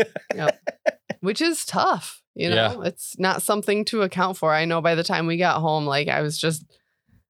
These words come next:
Speaker 2: I had a hard time turning off commentator mode. <laughs>
Speaker 3: Oh, for sure.
Speaker 2: Like,
Speaker 3: I
Speaker 2: I ne-,
Speaker 3: was
Speaker 2: I just need to narrate everything that's happening all the time, which a coworker did point out that I'm just naturally good at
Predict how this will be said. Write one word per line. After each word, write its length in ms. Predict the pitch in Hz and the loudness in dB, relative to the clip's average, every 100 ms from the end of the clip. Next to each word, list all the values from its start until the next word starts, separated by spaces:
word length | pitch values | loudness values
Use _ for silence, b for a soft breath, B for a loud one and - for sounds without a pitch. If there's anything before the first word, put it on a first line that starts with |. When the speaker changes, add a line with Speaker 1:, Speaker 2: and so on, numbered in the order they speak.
| _ - | _ -6
Speaker 2:
I 80 | 180 | 0
had 120 | 185 | 2
a 80 | 170 | 2
hard 160 | 175 170 | 2 0
time 200 | 165 156 | 0 0
turning 260 | 170 160 | 0 0
off 160 | 147 156 | 0 -2
commentator 580 | 170 151 180 226 240 240 | -2 0 0 -2 -2 0
mode. 320 | 247 262 254 - | 0 -2 -4 -6
<laughs> 360 | 311 - 339 123 | -4 -4 -2 2
Speaker 3:
Oh, 200 | 131 120 | 2 2
for 140 | 110 | -4
sure. 220 | - 175 | 0 0
Speaker 2:
Like, 100 | 165 | 2
Speaker 3:
I 80 | 131 | 2
Speaker 2:
I 20 | |
ne-, 60 | 139 | 2
Speaker 3:
was 160 | 127 117 | 0 0
Speaker 2:
I 80 | 180 | 0
just 180 | 208 | 0
need 140 | 220 226 | 0 0
to 120 | 175 | 0
narrate 400 | 175 170 180 185 | 2 4 2 2
everything 500 | - 165 180 180 180 | 0 2 2 2 0
that's 140 | 175 170 | 0 0
happening 400 | 151 156 175 170 | 0 2 0 2
all 200 | 151 151 | 2 2
the 120 | 160 | 0
time, 360 | 185 151 175 196 _ _ _ _ _ | 0 2 0 -2 _ _ _ _ _
which 220 | 180 165 - | -2 -2 -2
a 100 | 170 | -2
coworker 460 | 175 180 151 156 165 | 0 0 0 0 -2
did 200 | 160 151 | -2 -2
point 220 | - 151 | -2 0
out 160 | 135 - | 0 0
that 100 | 147 | 0
I'm 220 | 147 151 | 0 0
just 240 | 156 156 151 | -4 -4 -2
naturally 460 | 135 - 165 165 | -2 0 -2 0
good 220 | 160 175 190 | 0 0 0
at 180 | 202 | 0